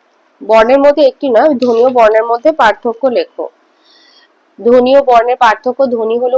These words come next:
উচ্চারিত রূপ, বর্ণ হলো ধ্বনির লিখিত রূপ। ধ্বনি শ্রুতিগ্রাহ্য মানে শোনা যায়, বর্ণ দৃষ্টিগ্রাহ্য মানে চোখে দেখা যায়।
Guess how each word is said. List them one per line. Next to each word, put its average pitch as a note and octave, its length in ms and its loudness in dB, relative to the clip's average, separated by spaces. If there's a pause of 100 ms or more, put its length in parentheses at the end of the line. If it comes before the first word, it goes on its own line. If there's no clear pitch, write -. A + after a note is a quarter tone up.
(100)
উচ্চারিত A#3+ 400 -6 (120)
রূপ, D#4 160 -4 (220)
বর্ণ G3+ 280 0 (100)
হলো B3+ 200 -4
ধ্বনির A3+ 320 -8
লিখিত G#3 300 -12
রূপ। D3+ 300 -6
ধ্বনি A3 200 -4
শ্রুতিগ্রাহ্য A3+ 680 -6 (180)
মানে A3 180 -2 (420)
শোনা A3+ 360 -4 (100)
যায়, D#4 180 0 (180)
বর্ণ G3+ 200 2 (140)
দৃষ্টিগ্রাহ্য G#3+ 600 -8 (160)
মানে G#3+ 120 -4 (100)
চোখে G#3 220 -6
দেখা F#3+ 380 -4
যায়। - 140 -14